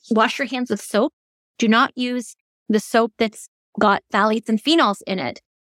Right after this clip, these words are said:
Get the green-based soaps that are based from companies that are safer alternatives. Use unscented as often as you can. Same thing with your detergent for your laundry, and same thing for your dish soap. Use green-based products that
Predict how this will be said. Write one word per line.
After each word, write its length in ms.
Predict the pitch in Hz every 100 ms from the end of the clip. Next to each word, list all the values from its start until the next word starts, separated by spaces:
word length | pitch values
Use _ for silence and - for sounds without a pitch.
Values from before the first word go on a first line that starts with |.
| _
Get 180 | 220 247
the 80 | 233
green-based 840 | 180 208 254 277 233 226 - -
soaps 320 | - 180 - -
that 200 | 214 -
are 220 | 208 202
based 420 | 190 202 208 - -
from 140 | 214 202
companies 480 | 208 202 202 196
that 100 | 190
are 100 | 170
safer 480 | 208 - 208 214 254 -
alternatives. 680 | 202 - 202 220 269 294 _ _ _ _
Use 300 | 220 220 - -
unscented 540 | 214 202 - 208 254
as 140 | 233 -
often 280 | 220 214 220
as 80 | 202
you 100 | 196
can. 340 | - 208 240
Same 200 | 240 226
thing 180 | 220 226
with 180 | 220 214
your 80 | 185
detergent 560 | 185 - 214 208 233 -
for 120 | 214
your 220 | 190 196 -
laundry, 540 | 190 202 226 294 294 _ _
and 140 | 214 202
same 220 | 233 233
thing 220 | 247 233
for 240 | - 214
your 180 | 208 196
dish 340 | 208 220 254 -
soap. 240 | 208 - -
Use 420 | 202 208 247 247 - _ _ _ _ _ _ _ -
green-based 800 | - 214 254 269 240 233 - - -
products 500 | - 190 175 - -
that 140 | -